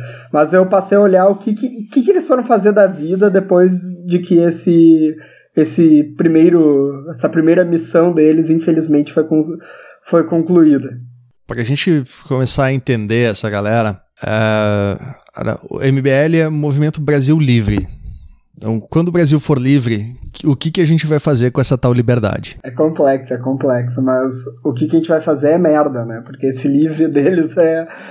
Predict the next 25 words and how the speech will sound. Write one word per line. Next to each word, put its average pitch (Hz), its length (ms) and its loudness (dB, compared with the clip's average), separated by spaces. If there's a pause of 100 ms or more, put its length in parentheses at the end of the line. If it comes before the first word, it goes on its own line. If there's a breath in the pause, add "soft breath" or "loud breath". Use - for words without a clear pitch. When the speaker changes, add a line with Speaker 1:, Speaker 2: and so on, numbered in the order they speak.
(140 loud breath)
Speaker 1:
é - 40 0
o 170 140 2
do 170 140 2
livre 180 340 0
mercado, 170 640 0
não 160 220 2
da 170 80 2
liberdade 156 640 0
dos 151 140 -10
sujeitos 147 720 0
e 156 100 2
da, 147 340 2 (420 loud breath)
eh, 160 340 2
e 156 100 4
da 143 100 2
liberdade 147 560 2
de 151 80 0
organização 147 760 0
política, 147 640 0
enfim. 143 560 0 (360 loud breath)
<laughs> - 380 -16
O 175 140 2
livre 180 480 2
deles 165 480 2
é, 165 460 2